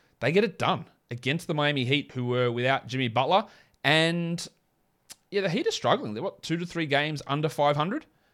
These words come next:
Hasn't been great for them at all. There's been significant injuries to Butler and a lot of their players all season, yes, but that's sort of the, that's sort of the story with Jim these days, isn't it? They win at one sixteen ninety-six. That was a blowout that really blew out in the last five minutes or so.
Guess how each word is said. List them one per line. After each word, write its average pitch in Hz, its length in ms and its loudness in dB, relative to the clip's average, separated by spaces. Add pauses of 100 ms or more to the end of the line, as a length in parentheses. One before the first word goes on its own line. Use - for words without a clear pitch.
(460)
Hasn't 156 420 2
been 123 260 6
great 123 300 4
for - 80 -4
them 117 180 2
at 107 60 0
all. 107 300 0
There's 117 160 -2
been 117 240 -2
significant 123 580 2
injuries 123 520 2
to 127 120 -4
Butler 120 400 2
and 120 80 2
a 113 60 2
lot 117 160 2
of 120 80 0
their 117 80 2
players 117 340 2
all 117 140 -4
season, 123 340 -2
yes, 107 180 0
but 127 200 -12
that's 127 160 -4
sort 117 320 -4
of 127 140 -8
the, 120 100 -4 (500)
that's 113 220 -8
sort 120 220 -2
of 127 40 -2
the 123 60 -4
story 160 260 4
with 165 100 2
Jim 127 160 0
these 117 180 0
days, 107 200 -2
isn't 151 140 2
it? 120 160 2 (480)
They 135 100 4
win 190 140 6
at - 120 -2
one 165 240 2
sixteen 170 600 -4
ninety-six. 135 840 -2
That 139 180 2
was 160 160 -2
a 156 40 0
blowout 131 520 4
that 117 80 -4
really 131 320 0
blew 123 360 6
out 120 140 10
in 113 60 2
the 117 80 0
last 117 340 4
five 107 240 2
minutes 113 240 -6
or 110 60 -4
so. 120 240 2